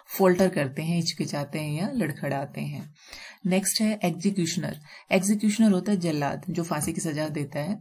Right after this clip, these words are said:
फांसी पर, अ, जो फांसी देता है। One who carry, carries the job of executing someone, hangman जिसको हम कहते हैं।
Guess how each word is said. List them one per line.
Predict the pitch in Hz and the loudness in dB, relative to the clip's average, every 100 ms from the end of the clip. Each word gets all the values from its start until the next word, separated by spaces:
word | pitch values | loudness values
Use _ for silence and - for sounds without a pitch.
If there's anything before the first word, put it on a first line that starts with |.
| - | -2
फांसी | 160 151 180 160 | -2 0 0 0
पर, | 165 156 | 0 -2
अ, | - 156 156 | -4 -4 -4
जो | 143 147 151 | -4 -4 -4
फांसी | 156 147 165 | -4 -4 -2
देता | 156 143 151 | -4 -4 -4
है। | 185 202 - - - - | -6 -8 -16 -18 -14 -8
One | 156 190 214 | 4 6 6
who | 240 - 185 208 202 170 | 4 2 6 6 6 2
carry, | 147 - - - 165 | 2 0 -6 -4 0
carries | 151 160 175 | 2 2 2
the | 180 - | 0 2
job | 160 143 151 | 2 2 2
of | 185 208 - | 0 -2 -4
executing | 165 165 185 180 151 135 156 208 - - - | -2 0 0 0 -2 -2 -2 -4 -4 -6 -2
someone, | 151 139 - - - - - | -2 -2 -6 -8 -12 -10 0
hangman | 170 180 180 180 170 | 4 6 6 6 4
जिसको | 147 - 156 | 2 -2 -4
हम | 151 147 | -4 -6
कहते | - - - | -8 -10 -12
हैं। | - | -14